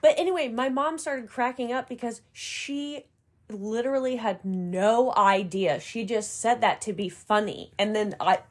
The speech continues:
turns out I had just been to the strip club because Hayden, he'll probably never listen to this, but Hayden had just gotten out of the military and came back to visit. And he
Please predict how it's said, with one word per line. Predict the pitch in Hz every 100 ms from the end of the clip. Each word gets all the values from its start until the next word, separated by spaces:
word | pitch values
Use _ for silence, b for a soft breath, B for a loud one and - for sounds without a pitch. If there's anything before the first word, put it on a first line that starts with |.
| -
turns | - 226 277
out | 330 359 311
I | - 226
had | 240 175
just | - 196 247
been | 277 285
to |
the | 285
strip | 277 349 330
club | - 254 254 B B -
because | 196 220 208 b b -
Hayden, | - 302 349 269 233 254 277 -
he'll | 196
probably | 196 202 214 262 269 269
never | 254 247
listen | 220 180 170
to | 160
this, | 160 156 b b -
but | 175
Hayden | - - 254 254 180 175 185 b
had | - 170
just | 165 180
gotten | 190 185
out | 190
of | 185
the |
military | 185 156 151 156 151 147 151 - _ _ _ _ _ _ -
and | 180 160 160 151
came | - 165 156
back | 151 151
to | -
visit. | 160 147 151 135 -
And | 143
he | 156 165 151 156